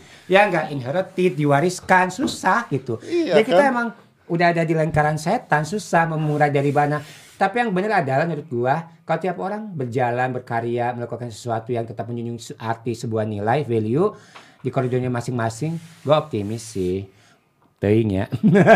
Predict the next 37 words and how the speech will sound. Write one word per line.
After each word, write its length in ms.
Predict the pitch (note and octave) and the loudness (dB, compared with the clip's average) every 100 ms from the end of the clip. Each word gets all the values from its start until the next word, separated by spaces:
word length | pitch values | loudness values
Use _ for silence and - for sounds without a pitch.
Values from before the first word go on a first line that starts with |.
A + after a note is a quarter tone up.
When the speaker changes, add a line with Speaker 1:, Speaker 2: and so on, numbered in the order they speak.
| D#3 | 8
Speaker 1:
<laughs> 600 | G#4+ F3 - E3 - E3+ | 4 2 0 -2 2 2
Kalau 100 | E3 | 2
kata 200 | D#3+ D#3+ F3 | 0 2 4
Ronald 300 | E3 F3 F3+ | 4 2 2
sih 100 | G#3+ | 2
negaranya 380 | G#3 D#3+ D#3 F#3+ | 4 4 4 2
sudah 160 | E3+ | 0
serba 240 | D3 C3+ B2+ | 0 0 0
terlanjur, 720 | B2 C3+ D#3+ D#3 D3 E3+ G3+ | 2 2 2 2 4 6 6
udah 240 | G3 C#3 | 4 2
terlanjur 380 | B2 C3 D3 E3 | 2 2 4 2
semuanya, 760 | F3 E3 D#3+ E3+ F#3 F#3 G3 G#3 | 2 2 4 4 4 4 4 2
susah. 640 | - F3 - - F3+ F3+ | 0 -6 -6 -4 0 6
Speaker 2:
Tapi 200 | G3 - | 6 6
Speaker 1:
Ta- 80 | C#4 | 6
Speaker 2:
lu, 80 | D#4+ C4+ G3+ | 4 4 -2
lu 200 | G#3 B3+ B3 | 0 2 2
meng-, 300 | E3 F3 E3 | 2 0 2
ini 220 | C#3+ G3 | -2 -2
nggak, 160 | F#3+ F#3+ | -2 -2
lu 100 | A#3 | 0
meng-counter 560 | G#3+ F3+ E3 F3 F#3 | -2 0 0 -2 -4
nggak 220 | F3+ C3 - | -6 -4 -6
ketika 380 | B2+ C#3 E3 D3 | -8 -4 -2 -2
ada 100 | A#2 | -2
orang-orang 640 | A#2+ B2+ A2 B2+ D3+ C#3+ | 0 -2 -2 -4 -4 -6
yang 100 | A#2+ | -6
ngatain 380 | A#2+ A#2+ A#2+ A#2 | -4 -4 -4 -6
lu? 260 | G#2+ F2+ - _ _ - - - | -8 -10 -12 _ _ -20 -8 4
Speaker 1:
Tadinya 320 | A3+ A3+ C#4 | 4 6 4
gua 160 | B3 | 4
meng-counter. 640 | C#4 A#3+ G#3 A3 A3+ F3+ B2 - _ | 4 2 2 2 2 0 0 -6 _
Awal-awal 520 | - F#3 F#3+ F#3 F3 F3 | 2 4 4 4 4 4
lama-lama 320 | E3+ E3+ F3+ | 4 4 2
gua 140 | A3+ A#3+ | 0 0
yang 80 | |
kayak, 320 | E3+ D3 A2+ | 2 2 0